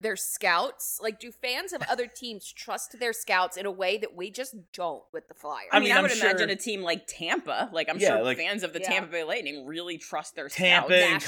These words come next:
Speaker 2: Colorado, I'm
Speaker 1: Yeah.
Speaker 2: sure, do.
Speaker 3: Yeah.
Speaker 2: Like,
Speaker 3: The teams that draft well, they
Speaker 2: Yeah.
Speaker 3: probably all trust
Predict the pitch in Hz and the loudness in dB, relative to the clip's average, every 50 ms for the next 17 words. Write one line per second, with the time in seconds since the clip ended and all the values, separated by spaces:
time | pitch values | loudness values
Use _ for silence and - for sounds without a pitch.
0 | 175 170 180 170 151 147 143 143 151 165 170 156 147 135 135 139 139 - 190 147 | 8 10 10 10 10 8 10 10 10 10 10 8 6 6 4 2 0 0 2 2
1 | 135 135 127 120 120 117 117 120 139 143 190 254 - - - 165 165 165 160 - | 2 2 2 0 -2 0 0 0 -2 -2 -4 -4 -4 -2 0 2 2 2 2 0
2 | - - _ _ _ _ _ _ _ _ _ _ _ - 311 233 - 302 302 311 | -8 -10 _ _ _ _ _ _ _ _ _ _ _ -8 -6 -4 -2 -2 0 2
3 | 294 285 285 262 269 277 254 247 247 254 - - - 220 185 156 113 - 143 170 | 2 4 4 2 2 2 2 6 6 6 6 4 0 0 0 2 2 0 -4 -6
4 | 185 156 202 190 226 - - 214 220 220 214 214 220 214 214 208 214 214 214 _ | -2 4 4 4 4 4 -2 -2 -2 -2 -4 -6 -6 -4 -2 -2 -4 -4 -8 _
5 | - - - 196 208 - | -16 -10 -10 -8 -10 -10